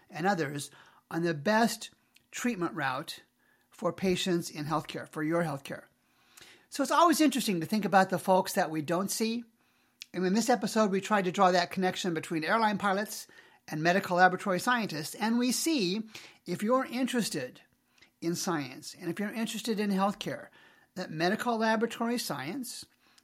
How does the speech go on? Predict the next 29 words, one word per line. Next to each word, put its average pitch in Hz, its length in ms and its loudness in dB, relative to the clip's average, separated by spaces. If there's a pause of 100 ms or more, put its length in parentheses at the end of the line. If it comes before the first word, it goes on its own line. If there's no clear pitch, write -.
is 165 180 -4
a 180 60 -4
career 190 400 2
with 185 180 0
many 240 540 2
things, 160 500 -4
many 196 240 0
attributes 175 760 -4 (220)
similar 220 500 2
to 208 140 -4
what 180 200 0
pilots 208 440 2
do. 127 280 -10 (480)
And 220 140 -2
it's - 140 -2
a 220 40 -4
career 240 340 4
that 226 100 0
offers 202 520 4
you 196 120 0
a 190 40 -2
chance 180 420 0
to - 120 -4
make 180 220 -2
a 170 40 -2
difference 185 680 -4 (420)
in 151 120 -8
people's 190 380 -4
lives, 147 540 0